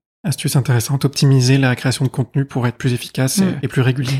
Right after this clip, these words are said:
Speaker 2: Ou tu vois, dans mes, dans mon album photo, je me suis fait un album Maison Essentielle dans lequel il y a toutes mes photos que je trouve sympas, euh, pa-, pour, parce que sinon, il y en a plein partout, euh, donc, à être un peu organisé,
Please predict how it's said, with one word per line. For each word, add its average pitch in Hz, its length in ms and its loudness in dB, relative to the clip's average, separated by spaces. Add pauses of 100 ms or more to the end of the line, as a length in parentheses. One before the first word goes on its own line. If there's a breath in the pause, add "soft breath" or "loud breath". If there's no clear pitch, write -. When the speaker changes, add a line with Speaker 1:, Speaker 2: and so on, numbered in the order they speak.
Speaker 2:
Ou 190 100 -2
tu 185 160 -2
vois, 214 140 4
dans 196 160 4
mes, 170 560 4
dans 170 160 2
mon 175 160 4
album 175 280 2
photo, 208 300 0
je 262 80 2
me 190 60 2
suis - 160 -6
fait - 100 -4
un 180 100 2
album 180 540 2
Maison 175 220 0
Essentielle 175 480 0
dans 196 80 4
lequel 220 240 2
il - 20 4
y - 20 6
a 175 40 4
toutes - 240 -6
mes 190 80 4
photos 190 280 0
que 214 60 -6
je - 40 -6
trouve 185 140 -6
sympas, 196 600 -2 (160)
euh, 170 200 0
pa-, - 140 -2 (180)
pour, 185 120 0
parce 190 160 0
que 180 60 -6
sinon, 233 320 4
il 185 60 2
y 180 40 4
en 175 80 4
a 170 80 2
plein 208 180 0
partout, 226 640 -2
euh, 180 200 4
donc, 185 220 -4
à 190 60 2
être 185 280 0
un 190 80 4
peu 214 140 2
organisé, 196 640 4